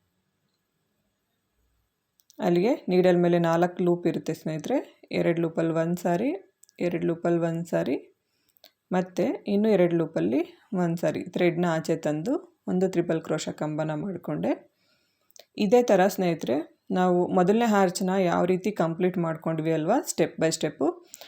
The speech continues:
ಅದೇ ಥರ ಈ ಆರ್ಚನ್ನು ಕೂಡ ನಾವು, ಆ, ಕಂಪ್ಲೀಟ್ ಮಾಡ್ಕೋಬೇಕಾಗತ್ತೆ.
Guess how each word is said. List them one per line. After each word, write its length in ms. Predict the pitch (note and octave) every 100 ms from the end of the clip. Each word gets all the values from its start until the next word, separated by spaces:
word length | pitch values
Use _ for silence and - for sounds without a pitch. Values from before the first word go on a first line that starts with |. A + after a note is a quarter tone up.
| - _
ಅದೇ 280 | F3+ F3 G#3+
ಥರ 220 | G#3+ F3 G3+ D4+ - _ - _ -
ಈ 80 | G#3 A#3+
ಆರ್ಚನ್ನು 420 | G3 E3 - F#3
ಕೂಡ 180 | F3+ E3+ E3+
ನಾವು, 300 | D#3+ E3 A#3 E4 _ _ _ _ _ _ -
ಆ, 120 | A3+ F3 E3+ E3 D#3+
ಕಂಪ್ಲೀಟ್ 400 | F3 F3 G3 G3
ಮಾಡ್ಕೋಬೇಕಾಗತ್ತೆ. 960 | E3+ D#3+ E3 D3+ D3+ D#3 D3+ D#3 -